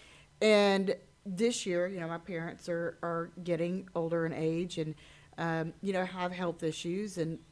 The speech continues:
you know, still drive, still get around. But, you know, you've got doctor's visits and you've got other things going on.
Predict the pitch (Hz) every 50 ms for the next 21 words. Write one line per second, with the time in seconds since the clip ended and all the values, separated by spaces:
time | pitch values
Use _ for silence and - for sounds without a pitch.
0 | - - 170 165 151 160 175 175 - - - 311 330 247 - 226 196 185 185 202
1 | 233 233 - - - 240 202 202 202 185 175 165 160 160 170 185 208 - - -
2 | - - - - - - - - - - - 208 185 233 226 - - 240 226 208
3 | 196 202 202 202 202 220 190 - 214 208 208 - 185 190 180 175 170 170 - 190
4 | 180 170 175 175 185 175 170 175 170 165 170 - - 180 175 175 170 175 180 180
5 | - - - 202 196 190 214 208 - 208 190 190 185 - 185 175 165 165 165 196
6 | 247 269 269 226 214 196